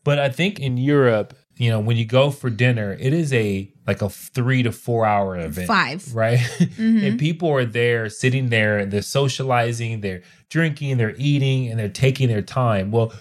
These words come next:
Speaker 2: Everything's a
Speaker 1: we had
Speaker 2: course.
Speaker 1: not, we didn't adjust to that. So we adjusted, we are, like, ordering our food, you know, and our minds are thinking of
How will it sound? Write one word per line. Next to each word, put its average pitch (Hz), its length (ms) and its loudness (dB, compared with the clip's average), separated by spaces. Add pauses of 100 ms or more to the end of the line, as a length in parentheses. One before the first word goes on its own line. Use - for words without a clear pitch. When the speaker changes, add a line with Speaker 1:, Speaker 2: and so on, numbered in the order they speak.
(100)
Speaker 2:
Everything's 269 400 0
a - 40 4
Speaker 1:
we 208 140 2
had 190 280 4
Speaker 2:
course. 147 180 0
Speaker 1:
not, 127 120 -10
we 156 80 2
didn't 185 200 2
adjust 120 520 0
to 117 80 0
that. 92 320 -4
So - 120 -4
we 131 180 0
adjusted, 131 580 -2
we 143 180 0
are, 127 200 2 (180)
like, 117 260 -2
ordering 139 300 2
our 127 60 -2
food, 131 340 -2
you 120 160 -4
know, - 60 -10
and 120 140 0
our 110 120 2
minds 120 440 0
are 117 60 0
thinking 110 440 -2
of 98 400 -2